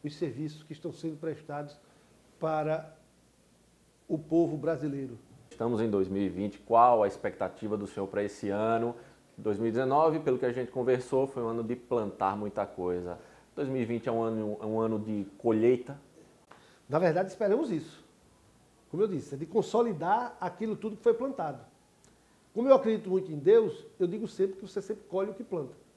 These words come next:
Speaker 1: E a gente espera que tenha utilizado boas sementes para colhermos bons frutos. Com essa disposição,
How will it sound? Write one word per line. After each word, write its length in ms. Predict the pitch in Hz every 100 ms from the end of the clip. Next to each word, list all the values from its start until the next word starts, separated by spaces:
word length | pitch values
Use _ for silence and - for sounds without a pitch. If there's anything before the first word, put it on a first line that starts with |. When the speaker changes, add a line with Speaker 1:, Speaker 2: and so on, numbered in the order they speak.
| _ _ _ _ _ - - -
Speaker 1:
E 100 | 175
a 60 | 175
gente 200 | 220 226
espera 460 | - - 247 254
que 140 | - 190
tenha 360 | - 175 175
utilizado 800 | 170 156 156 156 151 123 156 147
boas 540 | 110 110 127 175 156
sementes 760 | - - 151 139 185 226 - - _ _ _ _ _
para 160 | 165 175
colhermos 640 | 180 180 156 180 175 220 -
bons 340 | 151 165 185
frutos. 480 | - 175 - - - _ _ _ _ - - _ _ _
Com 80 | 180
essa 200 | 214 233
disposição, 760 | 226 220 190 - 196 233 170